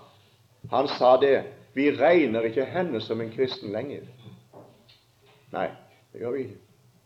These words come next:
Hun er kommet så langt til venstre nå for oss at hun går rett og slett, og sine tilhengere og de hun nå har, hadde samlet omkring seg, har hun slike tak på at de kan nesten ikke kjøre i en bil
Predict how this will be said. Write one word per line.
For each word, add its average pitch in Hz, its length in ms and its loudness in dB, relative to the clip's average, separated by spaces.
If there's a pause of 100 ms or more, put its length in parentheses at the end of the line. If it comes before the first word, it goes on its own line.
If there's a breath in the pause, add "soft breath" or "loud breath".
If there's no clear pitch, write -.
(880 soft breath)
Hun 127 120 4
er 175 140 4
kommet 180 340 6
så 214 140 6
langt 165 360 6
til 185 120 2
venstre 190 400 0
nå 196 160 0 (880)
for 160 240 4
oss - 160 -2 (640 soft breath)
at 165 200 4
hun 220 240 6
går 190 320 8
rett 175 320 6
og 208 80 6
slett, 170 400 0
og 170 280 2
sine 170 280 -2
tilhengere 143 680 2 (240)
og 147 160 2
de 143 180 4
hun 175 160 2
nå 135 140 6
har, 151 240 4
hadde 156 180 2
samlet 156 360 2
omkring 151 340 -2
seg, 156 220 -4 (480 loud breath)
har 185 240 8
hun 202 120 6
slike 175 480 0
tak 117 320 0
på 180 140 0 (580 soft breath)
at 165 180 4
de 185 140 0
kan 196 200 2
nesten 170 320 0
ikke 180 240 0
kjøre 180 320 6
i 190 80 6
en 190 120 0
bil 196 360 -2